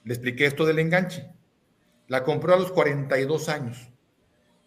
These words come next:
y hoy paga su mensualidad tranquilamente. Eh, no, no gana millones de pesos,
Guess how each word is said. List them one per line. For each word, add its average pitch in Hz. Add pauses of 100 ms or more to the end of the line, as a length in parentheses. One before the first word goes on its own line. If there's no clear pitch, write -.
(260)
y 139
hoy 196
paga 165
su 160
mensualidad 139 (340)
tranquilamente. 139
Eh, - (1000)
no, 135
no 139
gana 131 (1600)
millones 156
de 180
pesos, 190